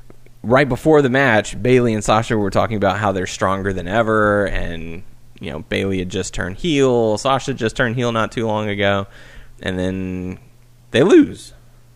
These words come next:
So that doesn't make sense. Anyways,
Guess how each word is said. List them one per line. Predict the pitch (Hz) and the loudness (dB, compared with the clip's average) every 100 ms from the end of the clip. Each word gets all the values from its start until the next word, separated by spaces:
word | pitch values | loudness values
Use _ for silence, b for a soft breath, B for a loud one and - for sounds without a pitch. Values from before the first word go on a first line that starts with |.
| - - - | -20 -20 -12
So | - | -2
that | 104 220 190 - - | 2 2 0 -14 -4
doesn't | 104 104 92 | -2 -2 -4
make | 95 - | -6 -6
sense. | 87 131 180 - - - b b b b b b b b b - - - - | -4 -4 -4 -14 -18 -20 b b b b b b b b b -20 -20 -20 -14
Anyways, | 87 82 85 82 | -14 -12 -14 -16